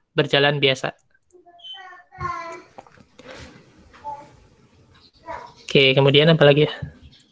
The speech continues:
Itu untuk contohnya. Jadi yang lingkaran hitam ini menapak tanah, yang putih, eh, ini ngangkat.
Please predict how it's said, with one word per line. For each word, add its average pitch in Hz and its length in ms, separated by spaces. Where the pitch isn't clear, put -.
Itu 165 220
untuk 165 380
contohnya. 139 500
Jadi 147 500
yang 151 480
lingkaran 147 880
hitam 165 400
ini 165 640
menapak 143 480
tanah, 160 320
yang 143 240
putih, 160 400
eh, 143 220
ini 160 480
ngangkat. 139 400